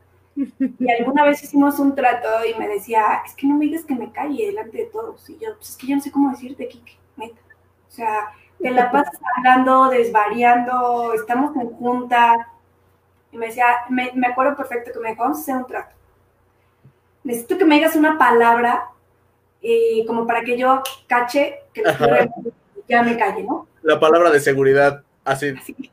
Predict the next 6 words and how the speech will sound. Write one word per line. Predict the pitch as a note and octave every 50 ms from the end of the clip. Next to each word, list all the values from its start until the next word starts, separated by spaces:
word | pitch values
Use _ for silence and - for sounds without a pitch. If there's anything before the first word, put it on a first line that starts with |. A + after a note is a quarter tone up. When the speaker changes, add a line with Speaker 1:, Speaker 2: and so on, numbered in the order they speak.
| C4+ - - - -
Speaker 1:
así. | A#3+ A#3+ A#3+ G#3+ F#3+ F#3+ - - - - C3+ - _ _ _ _ _ _ _ _ _ _ _ _ -
Entonces | - A#3 A#3 A#3 B3 B3 B3 A#3+ B3 A#3+ A#3+
me | A#3+ A3+ A3
decía, | G#3+ G#3 - - - A4 A3 G#3+ G#3+ G#3+ G#3+ G#3 G#3 G#3 C#4+ G3 - - _ _ _ _
"Es | - C4+ C#4
más, | C4+ B3+ B3 A#3+ A#3+